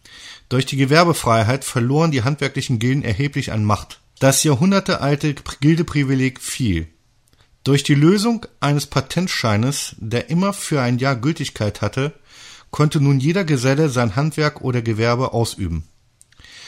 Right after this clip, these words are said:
Die Zulassung zu einem Gewerbe wurde somit verstaatlicht. Die Konkurrenz zwischen den gildemäßig organisierten und freien Handwerkern wurde ausgesprochen hart,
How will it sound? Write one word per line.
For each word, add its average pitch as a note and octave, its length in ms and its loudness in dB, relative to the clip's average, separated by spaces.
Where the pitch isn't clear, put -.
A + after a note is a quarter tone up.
Die C#3 80 0
Zulassung D3+ 640 2
zu - 140 -4
einem C3 160 0
Gewerbe B2+ 600 2
wurde C3 220 -2
somit A#2+ 340 0
verstaatlicht. - 840 -4
Die A2 80 -4
Konkurrenz D3+ 800 2
zwischen C#3+ 360 -2
den B2+ 160 2
gildemäßig D#3+ 760 0
organisierten C3 800 0
und B2 180 -4
freien C3+ 400 -2
Handwerkern C3+ 560 -2
wurde A#2+ 260 -2
ausgesprochen A#2 760 -6
hart, A#2 320 -2